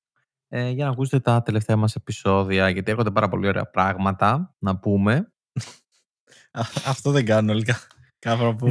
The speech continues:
Speaker 1: <laughs>
Speaker 2: πάνε πράγματα.
Speaker 1: Ναι, και δεν βγαίνει τίποτα μετά.
Speaker 2: Ετοιμάσουμε πάρα πολλά πράγματα. Θα μείνετε ενθουσιασμένοι με αυτά που θα δείτε. Μείνετε συντονισμένοι στα social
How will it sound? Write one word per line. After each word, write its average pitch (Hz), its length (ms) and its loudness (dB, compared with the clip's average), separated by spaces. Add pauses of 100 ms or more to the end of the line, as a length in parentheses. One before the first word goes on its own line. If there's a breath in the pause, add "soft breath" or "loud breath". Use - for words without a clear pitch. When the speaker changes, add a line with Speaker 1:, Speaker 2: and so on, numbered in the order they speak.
(120)
Speaker 1:
<laughs> 107 140 -4
Speaker 2:
πάνε 120 180 -2
πράγματα. 113 400 -2 (140 loud breath)
Speaker 1:
Ναι, 147 180 2
και 143 120 0
δεν 185 120 2
βγαίνει 277 200 -4
τίποτα 143 260 0
μετά. 98 160 -2
Speaker 2:
Ετοιμάσουμε 143 520 2
πάρα 151 300 0
πολλά 123 200 0
πράγματα. 110 680 -2
Θα 127 140 -2
μείνετε 151 460 -2
ενθουσιασμένοι 117 880 0
με 110 80 0
αυτά 110 140 0
που 104 60 -4
θα 104 140 -4
δείτε. 98 280 0
Μείνετε 156 300 0
συντονισμένοι 135 420 -2
στα 127 200 -2
social 123 140 0